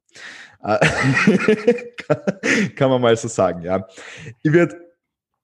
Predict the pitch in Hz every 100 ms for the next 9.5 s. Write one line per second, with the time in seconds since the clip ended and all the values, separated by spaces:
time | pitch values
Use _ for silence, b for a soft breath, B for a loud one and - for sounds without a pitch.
0 | - 151 185 180 175 165 143 143 147 -
1 | 135 135 135 151 143 147 147 131 139 143
2 | - 120 120 120 - 113 113 113 113 117
3 | - - 113 92 113 123 120 127 120 113
4 | 104 95 113 113 110 110 98 73 104 -
5 | - - 127 127 113 - 113 110 101 90
6 | 78 64 69 - 101 98 117 110 107 107
7 | - 117 107 101 107 101 101 - 101 -
8 | 110 - 113 104 101 101 98 98 104 113
9 | - 101 98 104